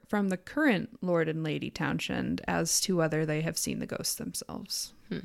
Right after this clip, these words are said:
Speaker 2: She's cool. I
Speaker 1: She
Speaker 2: love
Speaker 1: is
Speaker 2: just a
Speaker 1: cool.
Speaker 2: good, like, little ghost story.
Speaker 1: I love a ghost story.
Speaker 2: Yeah.
Speaker 1: They're my favorite in the world.
Speaker 2: Mm-hmm.
Speaker 1: Mm-hmm.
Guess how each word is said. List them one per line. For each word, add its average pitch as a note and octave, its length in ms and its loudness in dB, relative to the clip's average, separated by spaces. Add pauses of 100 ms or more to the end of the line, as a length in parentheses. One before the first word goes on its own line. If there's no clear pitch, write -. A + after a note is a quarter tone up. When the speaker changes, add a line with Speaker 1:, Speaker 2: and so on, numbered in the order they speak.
(840)
Speaker 2:
She's G4 320 6
cool. D3+ 360 2
I D#4+ 120 4
Speaker 1:
She F4 60 6
Speaker 2:
love F4+ 100 8
Speaker 1:
is A3+ 120 6
Speaker 2:
just F#3 240 0
a D#3+ 60 2
Speaker 1:
cool. F#3 80 0
Speaker 2:
good, F3+ 440 0
like, D3+ 360 0 (880)
little G#3 560 2
ghost D#3+ 340 0
story. C3 440 -2
Speaker 1:
I A3 80 2
love F#3+ 300 0
a E3 40 -10
ghost D#3 260 -8
story. E3 360 -12
Speaker 2:
Yeah. E3 240 -4
Speaker 1:
They're G3 140 -4
my G3 220 -2 (400)
favorite E3 440 -4
in E3+ 80 -4
the E3 80 -4
world. D3 400 -8 (240)
Speaker 2:
Mm-hmm. F3+ 560 -2
Speaker 1:
Mm-hmm. F3+ 280 -4